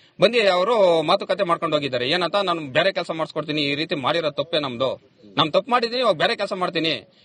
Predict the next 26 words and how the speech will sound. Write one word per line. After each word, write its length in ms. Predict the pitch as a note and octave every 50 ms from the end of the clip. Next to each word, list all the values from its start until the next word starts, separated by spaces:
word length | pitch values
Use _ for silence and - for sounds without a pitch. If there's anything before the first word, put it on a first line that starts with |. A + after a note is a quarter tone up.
| - -
ಈ 60 | E3
ತರ 140 | E3 F#3+ G3+
ಅವ್ರು 160 | A3 G#3+ G#3
ಹಿಂಗೆ 240 | G3+ G3 F#3+ F#3+ F#3+
ನಿಮ್ಮ 240 | F3+ F#3 F#3 F3+ E3+
ಗ್ರಾಮದ 360 | D#3 D3+ F3 G#3 G#3 G3+ F#3+
ಮುಖಂಡರುಗಳೇ 540 | F3+ E3+ E3 D#3 F3 G3+ G3 F#3+ F#3+ F#3 F#3
ಹೇಳಿದ್ದಾರೆ, 380 | F3 E3+ E3+ D#3 D#3 D#3 F#3 A3 G#3 - - - - _ -
ಹರೀಶ್ 200 | C3 F3+ G3+ G3+
ಅನ್ನೋರು, 260 | F#3 F#3 F3 E3 F#3
ಅವ್ರು 260 | G#3 F#3 D#3+ D#3+ D3
ಹೇಳಿರೋದ್ರಿಂದ 540 | D#3 A3 B3+ B3+ A#3 A3+ G#3 G#3+ G#3 A#3 C4
ನಾನು 200 | C4 A3 G3+ F3
ಬಿಲ್ 140 | D#3+ E3+ F3
ಮಾಡ್ಕೊಟ್ಟಿದ್ದೀನಿ" 540 | F#3 G3 F#3+ F#3 F3+ E3+ E3+ D#3+ E3 D#3+ D#3+
ಅಂತ 100 | D#3 D#3+
ಹೇಳ್ಬಿಟ್ಟು 180 | E3 F3+ F3
ಅವ್ರು 140 | D3 C#3 C3+
ಹೇಳ್ಬಿಟ್ಟು 300 | C#3 E3+ F3+ E3+ D3+ D3+
ಹೋಗಿದ್ದಾರೆ. 280 | C3+ C3 A2+ G#2 A2 C#3+ E3 F3 - - - -
ಅದು 160 | - D3 D3
ವಿಡಿಯೋ 180 | E3 G3 G#3+ G3+
ಸಹ 200 | - F3 E3 E3
ನಮ್ಮ 300 | E3 F3 E3 D3 C3 C3
ಹತ್ರ 120 | C3+ D#3
ಇದೆ. 240 | C3+ A#2+ G2+ A2 C3+